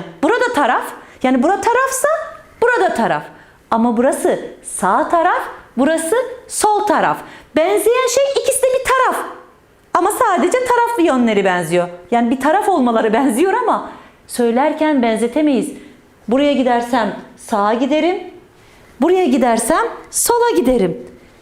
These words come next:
Farklılığı gördünüz mü? Anlam olarak aynı gibi taraf taraf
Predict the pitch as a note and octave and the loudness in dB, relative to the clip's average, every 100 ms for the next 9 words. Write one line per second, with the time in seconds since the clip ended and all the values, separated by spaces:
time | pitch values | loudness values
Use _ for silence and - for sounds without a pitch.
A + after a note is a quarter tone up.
0 | _ _ - - B3 B3+ D4+ D#4+ C4+ D#4 | _ _ -12 -2 -2 0 0 2 2 2
1 | D4+ G#4 D5 A#4 E4 F3+ - - - - | 2 2 2 2 2 0 -4 -14 -8 -2
2 | C#4+ G4 C5 G#4+ E4 B3 - - B3+ D#4 | 0 2 2 2 2 0 -2 -2 0 2
3 | G4 F#4+ G#4 G#4+ B4+ - - - C#4 C4+ | 0 0 2 2 0 -6 -12 -4 0 2
4 | C4+ - A#3 A#3+ A#4 | 0 -2 0 2 0